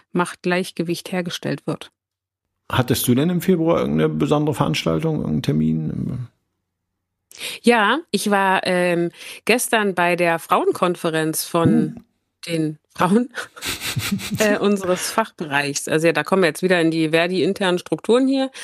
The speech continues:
Speaker 1: Aber, ähm, so weit wollen wir gar nicht ausführen. Da sind halt auch Frauen dabei, die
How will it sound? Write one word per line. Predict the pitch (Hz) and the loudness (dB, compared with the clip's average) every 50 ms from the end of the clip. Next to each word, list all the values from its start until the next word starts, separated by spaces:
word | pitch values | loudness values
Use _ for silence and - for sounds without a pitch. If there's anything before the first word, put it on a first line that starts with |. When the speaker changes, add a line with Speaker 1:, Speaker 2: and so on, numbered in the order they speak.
| - - - | -12 -8 -4
Speaker 1:
Aber, | - 254 262 262 262 262 254 247 - - | -2 0 2 4 4 4 4 2 2 0
ähm, | 226 233 233 226 233 226 220 214 185 120 | 0 2 2 2 0 0 -2 -2 -4 -2
so | 175 208 208 | 0 2 2
weit | 214 208 185 | 2 2 2
wollen | 202 202 | 0 0
wir | 202 196 | 0 0
gar | 196 190 | 0 0
nicht | 190 - - | 0 0 -2
ausführen. | 208 208 - 240 233 220 - - - - - - - | -2 -2 0 -2 -2 -2 -2 -8 -14 -18 -18 -8 -2
Da | - 185 185 | 0 0 2
sind | 180 208 220 208 | 2 0 0 0
halt | 214 208 196 | 0 -2 0
auch | - - 196 - | 0 -2 -2 -2
Frauen | - - - 170 190 208 208 | -4 -2 0 0 2 2 2
dabei, | 196 190 175 185 180 185 190 | 0 0 0 0 0 0 0
die | 175 160 180 185 185 190 190 190 196 185 | -2 -2 -2 -2 0 2 2 2 0 0